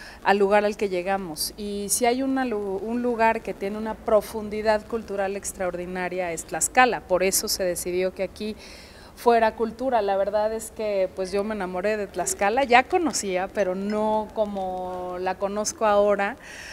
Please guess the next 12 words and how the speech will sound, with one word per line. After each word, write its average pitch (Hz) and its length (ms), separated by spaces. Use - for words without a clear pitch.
no 220 260
con 214 580
la 202 120
cotidianidad 208 1040
que 196 340
da 208 320
esta 208 260
tierra, 202 440
que 190 220
es 185 140
un 196 80
privilegio. 185 760